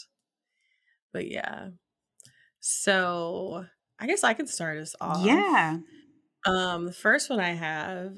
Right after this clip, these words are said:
Speaker 1: is, I believe this is a Y A debut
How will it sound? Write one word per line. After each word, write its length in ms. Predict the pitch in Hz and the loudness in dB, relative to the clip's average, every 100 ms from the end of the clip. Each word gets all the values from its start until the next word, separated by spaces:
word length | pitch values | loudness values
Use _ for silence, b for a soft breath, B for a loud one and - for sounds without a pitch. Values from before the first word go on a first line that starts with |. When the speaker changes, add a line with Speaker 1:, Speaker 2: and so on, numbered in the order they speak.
| - | -12
Speaker 1:
is, 880 | 185 180 175 175 165 165 165 - - _ _ _ _ _ _ _ | -8 -6 -4 -4 -6 -8 -8 -8 -10 _ _ _ _ _ _ _
I 100 | 190 | -4
believe 460 | 180 202 214 311 415 427 | -2 0 0 2 2 2
this 260 | 440 - | -4 -2
is 180 | 427 403 | -2 0
a 480 | 403 403 392 370 359 277 | 0 0 0 0 0 0
Y 300 | 226 262 302 | 2 4 2
A 240 | 277 294 | 0 -6
debut 960 | 254 277 277 247 202 196 233 302 392 | -6 -6 -6 -6 -4 -2 0 0 0